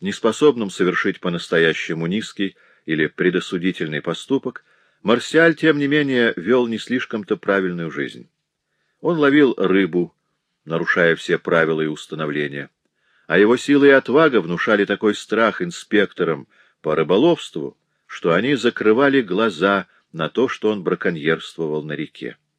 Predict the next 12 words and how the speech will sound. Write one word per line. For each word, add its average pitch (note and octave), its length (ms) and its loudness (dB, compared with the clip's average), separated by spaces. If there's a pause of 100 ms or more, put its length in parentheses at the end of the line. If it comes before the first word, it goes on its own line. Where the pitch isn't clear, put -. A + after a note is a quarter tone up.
(680)
Помимо C3+ 380 0
этого, A#2+ 420 0
можно G#2 280 -4
сказать, F2+ 540 0 (400)
не D#2+ 100 -8
вполне F#2 440 0
законного D#2 580 -2
промысла, A2+ 640 -4 (520)
Марсиаль C#3 480 2
прибегал A#2+ 500 0
к F#2 80 -12
занятию G2+ 680 0